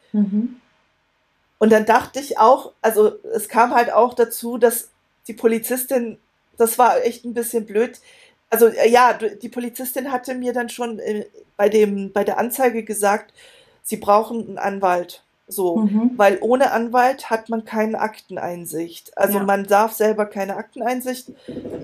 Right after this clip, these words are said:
Speaker 2: ziehen und ohne Anwalt kann man auch nicht in die Nebenklage gehen. So.
Speaker 1: Mhm.
Speaker 2: Und, ähm, ja, und nach der Wohnungsdurchsuchung hatte sie,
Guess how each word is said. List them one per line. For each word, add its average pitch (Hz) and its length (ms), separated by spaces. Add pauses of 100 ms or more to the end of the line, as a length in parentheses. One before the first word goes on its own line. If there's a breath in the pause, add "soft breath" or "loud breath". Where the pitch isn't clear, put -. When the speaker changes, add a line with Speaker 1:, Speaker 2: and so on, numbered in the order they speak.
(120)
Speaker 2:
ziehen 247 460
und - 420 (200)
ohne 240 260
Anwalt 233 380
kann 220 180
man 233 140
auch 220 200
nicht 220 160
in 214 100
die 220 100
Nebenklage 202 840
gehen. 165 440 (540 soft breath)
So. 170 260
Speaker 1:
Mhm. 247 180 (600 loud breath)
Speaker 2:
Und, 202 760
ähm, 196 800 (1080)
ja, 208 300
und 208 80
nach 220 160
der 220 160
Wohnungsdurchsuchung 262 840
hatte 226 240
sie, 220 360